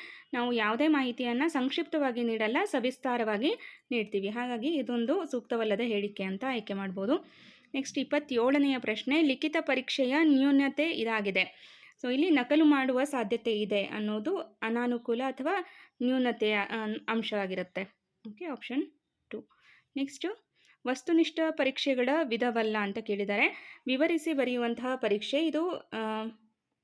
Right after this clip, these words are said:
ವಸ್ತುನಿಷ್ಠ ಪರೀಕ್ಷೆಯ ವಿಧ ಅಲ್ಲ.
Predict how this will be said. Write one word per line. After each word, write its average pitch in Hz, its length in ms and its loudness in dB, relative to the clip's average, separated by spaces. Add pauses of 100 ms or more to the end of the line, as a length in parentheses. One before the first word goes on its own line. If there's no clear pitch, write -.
(280)
ವಸ್ತುನಿಷ್ಠ 247 500 0 (600)
ಪರೀಕ್ಷೆಯ 233 540 0
ವಿಧ 233 180 0
ಅಲ್ಲ. 190 260 -2